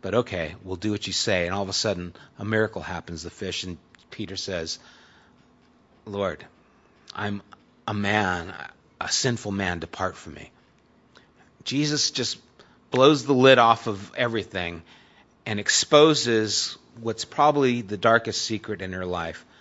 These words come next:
but doesn't condemn her. The Samaritan woman who is living with a man and has had five husbands,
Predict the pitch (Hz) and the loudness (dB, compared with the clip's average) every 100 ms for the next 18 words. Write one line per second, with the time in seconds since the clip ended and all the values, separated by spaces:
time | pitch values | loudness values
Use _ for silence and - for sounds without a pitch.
0 | _ _ _ - 98 - 101 98 - - | _ _ _ -14 -10 -6 -6 -6 -10 -14
1 | 80 80 73 73 - - - _ _ _ | -12 -12 -14 -16 -18 -18 -20 _ _ _
2 | _ _ _ _ _ _ - - - 87 | _ _ _ _ _ _ -20 -20 -14 -6
3 | - 95 101 135 135 127 143 117 113 - | -6 -4 -2 0 0 -2 -4 -4 -6 -14
4 | _ _ _ - 98 113 87 76 73 - | _ _ _ -6 0 0 -2 -8 -14 -20
5 | - - - _ _ - 107 95 95 92 | -20 -20 -20 _ _ -8 -2 2 2 2
6 | 90 - - 101 107 147 120 110 104 98 | -2 -6 -10 -2 6 6 6 2 0 -2
7 | - 95 95 92 90 92 87 82 - 92 | -4 -4 -2 0 0 -2 -4 -6 -6 -8
8 | - - 131 127 131 - - 104 - - | -10 -6 2 6 6 2 -4 -4 -4 -8
9 | 85 82 | -10 -10